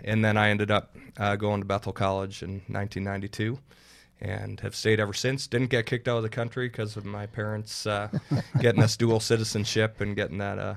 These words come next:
Speaker 1: American citizenship when we were young. So, uh, now that I'm actually, uh, have been coaching for a long, long time, I realize, you know, Canadians and Europeans, they,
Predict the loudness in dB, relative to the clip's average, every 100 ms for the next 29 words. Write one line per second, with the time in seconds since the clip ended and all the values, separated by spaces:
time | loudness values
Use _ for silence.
0 | -6 -4 -2 -2 -6 -6 -6 -6 -8 -10
1 | -10 -10 -10 -8 -8 -8 -6 -6 -6 -4
2 | 0 0 -4 -20 -20 -20 -14 -6 -4 -2
3 | -4 -8 -16 -4 0 2 0 -2 -2 -6
4 | -10 -6 -6 -4 -4 -2 -2 -2 -2 -4
5 | -8 _ -8 -2 -2 0 0 0 -2 0
6 | 0 0 0 -4 -2 -2 -2 -2 -6 -4
7 | -4 -6 -8 -10 -16 _ -20 -20 -20 _
8 | -6 -6 -4 -4 -2 -2 -4 -6 -8 -8
9 | -8 -6 -4 -4 -6 -4 -4